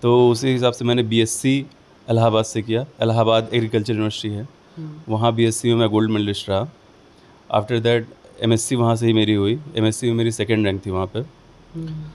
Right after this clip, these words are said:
Speaker 1: उसके बाद से मैंने नेट जेआरएफ़ के एग्ज़ाम दिए, वहाँ पे भी मेरा नेट जेआरएफ़ में मतलब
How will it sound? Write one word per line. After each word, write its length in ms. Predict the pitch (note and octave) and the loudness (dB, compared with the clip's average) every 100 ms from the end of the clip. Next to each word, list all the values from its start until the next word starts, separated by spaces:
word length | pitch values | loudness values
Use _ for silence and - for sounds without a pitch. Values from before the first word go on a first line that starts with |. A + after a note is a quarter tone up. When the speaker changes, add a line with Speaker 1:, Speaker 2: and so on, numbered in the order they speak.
| - - | -12 -8
Speaker 1:
उसके 260 | A2+ - | -4 0
बाद 180 | A#2+ A2+ | 2 2
से 360 | A2+ A#2+ A#2+ A#2+ - - - - - - B2+ | 2 2 2 2 -4 -20 -20 -20 -20 -6 2
मैंने 200 | A#2+ A#2 | 4 4
नेट 180 | A#2+ | 4
जेआरएफ़ 260 | A2 A#2 A2+ | 4 2 2
के 100 | A#2 | -2
एग्ज़ाम 340 | G#2 G#2+ G#2 | 0 0 0
दिए, 240 | G2 F#2+ C3 - _ - - - - | 0 -2 -4 -12 _ -20 -20 -20 -8
वहाँ 220 | G#2+ A2+ A#2 | -2 0 0
पे 120 | A#2 | -2
भी 60 | |
मेरा 200 | A#2 A#2 | 0 0
नेट 220 | A#2 A#2 G#2+ | 0 -2 0
जेआरएफ़ 320 | A2+ A2+ A2+ | 0 0 0
में 140 | A2 | -4
मतलब 380 | A2 A2 A2 | -4 -4 -6